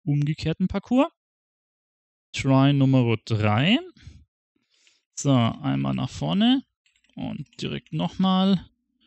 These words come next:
Und nochmal. Und hier können wir jetzt einmal hoch. Dann hoch, Delfin. Rein, nochmal Delfin. Unten rum.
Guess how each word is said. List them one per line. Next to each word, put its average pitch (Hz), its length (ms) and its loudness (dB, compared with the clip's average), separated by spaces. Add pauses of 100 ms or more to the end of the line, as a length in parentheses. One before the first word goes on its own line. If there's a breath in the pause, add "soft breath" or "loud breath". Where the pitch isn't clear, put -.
(500)
Und 156 440 -4
nochmal. 190 640 -2
Und 160 160 -4
hier 160 220 -2
können 156 280 -2
wir 147 100 2
jetzt 139 300 -4
einmal 139 360 -4
hoch. 220 420 -2 (1300)
Dann 143 220 -6
hoch, 175 520 -4 (140)
Delfin. 165 840 0 (960 soft breath)
Rein, 147 380 -2
nochmal 147 420 0
Delfin. 147 720 0
Unten 143 400 -8
rum. 214 400 2